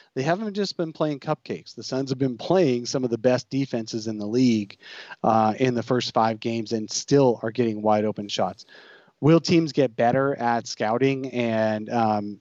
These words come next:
and knocking off those, you know, trying to defend for those wide? Sure, absolutely. Teams will get better over the year. But the fact that the Suns are second in the league right now is, is really incredible.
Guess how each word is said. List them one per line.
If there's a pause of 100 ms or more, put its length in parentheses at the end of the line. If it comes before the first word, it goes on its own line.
and
knocking
off
those,
you
know,
trying
to (440)
defend
for
those
wide?
Sure,
absolutely.
Teams
will
get
better
over
the
year. (380)
But
the
fact
that
the
Suns
are
second
in
the
league
right
now
is,
is
really
incredible.